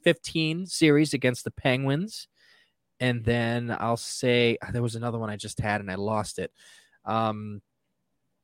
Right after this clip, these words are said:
but that series in particular, the Rangers just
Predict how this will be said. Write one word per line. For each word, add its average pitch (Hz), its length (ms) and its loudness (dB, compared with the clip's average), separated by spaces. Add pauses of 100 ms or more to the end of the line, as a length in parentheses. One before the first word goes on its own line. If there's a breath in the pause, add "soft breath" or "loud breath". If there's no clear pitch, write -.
(200)
but 160 160 8
that 175 200 10
series 151 380 6
in 117 80 -2
particular, 113 520 2
the 95 100 0
Rangers 110 440 0
just - 320 -6